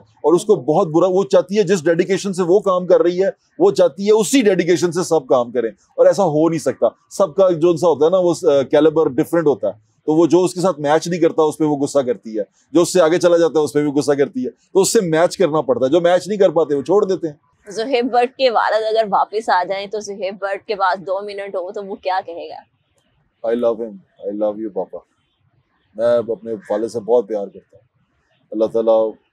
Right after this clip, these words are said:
Speaker 1: उनके दर्जात बुलंद करे। मैं
Speaker 2: ज़ुहैब भट्ट के बारे में जो मेरे पास मालूमात है, दिल फेंक भी है,
Speaker 1: बहुत
Speaker 2: आशिक
Speaker 1: ज्यादा,
Speaker 2: मिजाज
Speaker 1: बहुत
Speaker 2: भी है।
Speaker 1: ज्यादा।
Speaker 2: तो कितनी
Speaker 1: गुनाह?
Speaker 2: बार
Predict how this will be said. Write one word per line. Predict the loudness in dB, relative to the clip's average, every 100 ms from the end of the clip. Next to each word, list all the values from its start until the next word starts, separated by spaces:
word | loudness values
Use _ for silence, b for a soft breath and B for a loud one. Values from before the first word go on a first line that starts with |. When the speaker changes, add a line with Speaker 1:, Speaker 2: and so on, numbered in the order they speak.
| _ _ _
Speaker 1:
उनके | -16 -10 -8
दर्जात | -6 -4 -4 -4
बुलंद | -6 -8 -8
करे। | -8 -8
मैं | -6 -8 -8 -10 -14 _ _ _ _ _ _ _ _ _ _ _ _ _ _ _ _ _ _ _ _
Speaker 2:
ज़ुहैब | -4 2 2
भट्ट | 2 0
के | 2
बारे | 0 2 0
में | 0
जो | 0 0
मेरे | -2 -4
पास | -2 -2 -2
मालूमात | -2 -4 -4 -6 -4 -4
है, | -6 -6
दिल | -8 -10
फेंक | -10 -10 -10 -12
भी | -10 -8
है, | -6 -6 -2
Speaker 1:
बहुत | 2 2
Speaker 2:
आशिक | 4
Speaker 1:
ज्यादा, | 2 2
Speaker 2:
मिजाज | -2 -6 -4 -2
Speaker 1:
बहुत | 2 2 4
Speaker 2:
भी |
है। | 2 2
Speaker 1:
ज्यादा। | 0 -2 _ _ _ _ 0
Speaker 2:
तो | 2 4 2 -2 -12 _ _ _
कितनी | -4
Speaker 1:
गुनाह? | 2 4 4
Speaker 2:
बार | 4 4 2